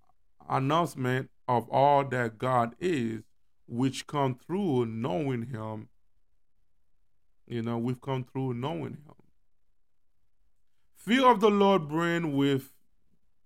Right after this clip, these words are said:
with it many blessing and benefit. It is the beginning of wisdom and lead to good understanding. Psalm one eleven, verse ten.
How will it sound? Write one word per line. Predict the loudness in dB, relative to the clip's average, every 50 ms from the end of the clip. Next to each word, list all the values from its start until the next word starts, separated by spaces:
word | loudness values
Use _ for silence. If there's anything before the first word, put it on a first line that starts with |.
| _ _ _ _ _ _ -20 -10
with | -4 -2 -2 0 0 0
it | 0 0 0
many | 0 0 0 -2 -2 -2 -2 -4
blessing | -4 -4 -2 -2 0 0 -2 -2 -6 -6 -8 -8 -6
and | -6 -6 -6 -6 -4
benefit. | -4 -4 -4 -4 -8 -10 -14 -14 -14 -14 -16 _ _ _ _ _ _ _ _ _ _ -8 -2
It | 0 2 2
is | 2 2 2
the | 2 2 2
beginning | 2 2 2 2 2 0 0 0 0 0
of | 0 0 -2 -2
wisdom | -2 -2 -2 -2 -4 -4 -2 -2 -2 -2 -2 -2
and | -2 -2 -2 -2 -2 -4
lead | -4 -6 -6 -6
to | -6 -6 -6
good | -4 -4 -2 -2 -2 -2 -4
understanding. | -6 -8 -6 -6 -8 -10 -8 -8 -6 -6 -6 -8 -12 -14 -18 -20 -20
Psalm | -20 -18 -14 -8 -6 -4 -2 0 0 0 -2 -4 -6 -12 _ _ _ _ _ _
one | -12 -6 -4 -2 0 2 2 2 2 2 0 -4 -6 _ _ _ _ _ _ _ _ _ _
eleven, | -4 -4 -2 0 0 2 2 2 0 0 0 -2 -2 -2 -4
verse | -4 -4 -4 -4 -4 -8 _ -14 -8
ten. | -6 -6 -6 -6 -8 -10